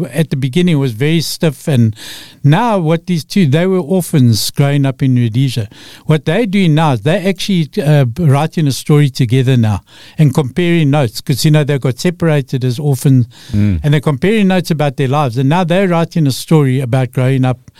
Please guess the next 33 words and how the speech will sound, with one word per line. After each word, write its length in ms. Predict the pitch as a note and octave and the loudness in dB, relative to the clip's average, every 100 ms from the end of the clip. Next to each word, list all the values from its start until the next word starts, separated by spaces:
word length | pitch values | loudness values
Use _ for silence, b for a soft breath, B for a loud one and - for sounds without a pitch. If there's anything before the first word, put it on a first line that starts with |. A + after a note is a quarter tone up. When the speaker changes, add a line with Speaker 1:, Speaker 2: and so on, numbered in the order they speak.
| B B | B B
Speaker 1:
as 180 | D#3+ C3+ | -2 0
orphans 420 | D3 C#3+ D3+ B2 | -2 -2 0 0
in 140 | B2+ A#2+ | 2 2
Rhodesia, 480 | A#2 B2+ C3 G2+ G2 | 2 0 -2 -2 0
you 80 | |
know, 120 | A#2+ C#3+ | 2 2
so 180 | D#3 | 0
that 240 | C#3 D#3+ A3 | 0 0 0
excites 560 | G#3 - E3 E3+ - | -4 -4 -2 -2 -4
me 220 | B2+ G2 - B B B B - | -6 -6 -10 B B B B -4
to 120 | D#3 | -2
think 280 | B2+ F3 E3+ | 0 0 2
that 140 | D#3+ | 0
it's 160 | C#3 B2+ | -2 -4
a 60 | C3 | -4
catalyst 580 | E3 D#3+ - C#3+ - | -4 -4 -4 -6 -4
to 80 | - | 0
let 240 | C3 C#3+ - | 0 0 -4
people 240 | C#3+ C3+ | -4 -2
tell 140 | - B2 | 0 0
their 120 | A#2 | -2
stories. 500 | A2 - B2 A2 F2 - | -4 0 2 2 -2 -4
Speaker 2:
Absolutely. 760 | G#2 - - G2+ G2+ G2 E2+ C#2+ B B B | -4 -2 -2 0 0 0 -2 -4 B B B
And, 160 | A2+ A2 | -4 0
and 140 | B2 | 0
guys, 360 | B2+ A2+ A2+ - | 2 2 0 -2
uh, 120 | B2+ A#2 | -2 0
I 80 | A#2 | 0
just 120 | G#2+ | 0
wanna 120 | C3+ | 0
make 140 | A2+ G2 | 0 -2
it 140 | - | -6
clear 460 | - A#2 A2 F#2+ | -4 0 2 2